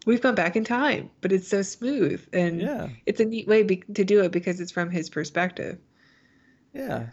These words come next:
Speaker 2: so I, I, I don't want to make that point as if I'm being too harsh. It's, it's just, you know, just the odd little rough edge that could be, could be smoothed out.
Speaker 1: Yeah, I agree.
Speaker 2: Um,
Speaker 1: I think eight point five is fair. I mean, I give it a nine because eight point five is close to a nine.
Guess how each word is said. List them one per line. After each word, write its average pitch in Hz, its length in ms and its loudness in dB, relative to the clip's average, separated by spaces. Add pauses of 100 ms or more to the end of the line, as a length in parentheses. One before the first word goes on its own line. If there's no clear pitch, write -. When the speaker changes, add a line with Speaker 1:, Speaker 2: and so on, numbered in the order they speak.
(100)
Speaker 2:
so - 220 -4
I, 208 100 -2
I, 277 280 2
I 233 40 2
don't 233 100 4
want 214 100 2
to 175 40 0
make 170 100 -2
that 143 160 0
point 135 340 -2
as 131 140 -4
if - 80 -6
I'm 113 140 -4
being 113 160 -4
too 117 160 -6
harsh. 120 240 0
It's, 135 200 -2
it's 139 140 -2
just, - 400 -6 (480)
you 269 80 -2
know, 202 80 0
just 185 180 -10 (120)
the 175 120 2
odd 190 160 4
little 165 300 2
rough 139 260 0
edge 104 360 -2
that - 160 -10
could 127 200 -12
be, 107 300 -8 (1400)
could 127 120 -8
be 135 80 0
smoothed - 360 -4
out. 98 140 -2
Speaker 1:
Yeah, 269 140 -2 (520)
I 277 60 0
agree. 220 300 0
Speaker 2:
Um, 196 140 -10
Speaker 1:
I 254 80 0
think 277 200 -6
eight 196 140 -2
point 175 160 0
five 165 280 2
is 156 160 -10 (240)
fair. 147 260 -2
I 196 80 -4
mean, 156 180 -6
I 160 120 -4
give - 200 -12
it - 140 -14 (200)
a 165 100 -4
nine 151 340 -2
because - 540 -8 (580)
eight - 140 -4
point - 200 -8
five - 220 -2
is - 100 -14
close - 260 -6
to - 100 -6
a - 40 -4
nine. 220 300 2